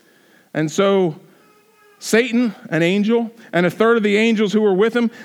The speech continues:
they put their power in these beasts. Revelation thirteen talks about it. We're not gonna speculate too much about it, but here's what we know.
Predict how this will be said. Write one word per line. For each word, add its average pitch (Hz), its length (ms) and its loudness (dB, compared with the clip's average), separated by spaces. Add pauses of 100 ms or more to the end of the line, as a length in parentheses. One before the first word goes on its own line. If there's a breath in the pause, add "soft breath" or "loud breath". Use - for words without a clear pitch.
they 214 180 2
put 233 280 0
their 226 160 2
power 226 380 2
in 226 240 2
these 220 280 0
beasts. 185 420 0
Revelation 202 460 0
thirteen 208 500 -2
talks 196 320 -4
about 156 260 0
it. 139 60 -2
We're 170 80 0
not 208 140 -2
gonna 202 160 -2
speculate 190 560 -4
too 196 100 -4
much 180 220 -2
about 175 260 0
it, 175 60 -8
but 160 100 -6
here's 185 240 0
what 175 120 -4
we 165 100 -2
know. 165 340 -2